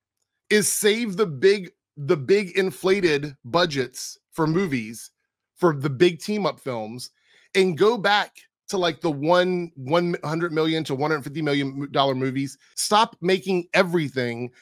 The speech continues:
as expensive as a team up, like a big team up movie. There's a lot of solutions. This to me is, is low hanging fruit.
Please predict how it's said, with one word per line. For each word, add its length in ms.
as 140
expensive 760
as 140
a 60
team 340
up, 160
like 180
a 40
big 340
team 180
up 100
movie. 360
There's 160
a 60
lot 260
of 80
solutions. 600
This 280
to 100
me 460
is, 280
is 140
low 300
hanging 360
fruit. 380